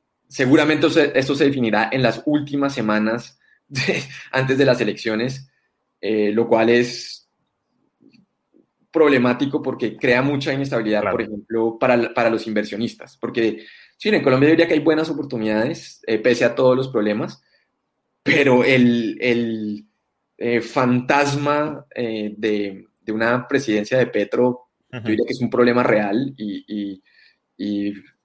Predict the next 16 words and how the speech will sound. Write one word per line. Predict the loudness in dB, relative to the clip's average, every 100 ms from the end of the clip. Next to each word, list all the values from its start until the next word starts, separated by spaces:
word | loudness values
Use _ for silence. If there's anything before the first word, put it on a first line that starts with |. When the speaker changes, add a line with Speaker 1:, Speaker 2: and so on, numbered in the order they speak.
| _ _ _ _ -18 -18 -18 -14 -6
Speaker 1:
afecta | -4 0 0 2 4
a |
los | 4 4
mercados, | 0 0 0 -2 -10
en, | -10 -10 -10
en | -6
mi | -4
opinión, | -2 -2 -4 -6
o |
por | -8
lo | -8
menos | -6 -6
es, | -8 -6
es | -6
mi | -4
percepción. | -6 -6 -6 -6 -10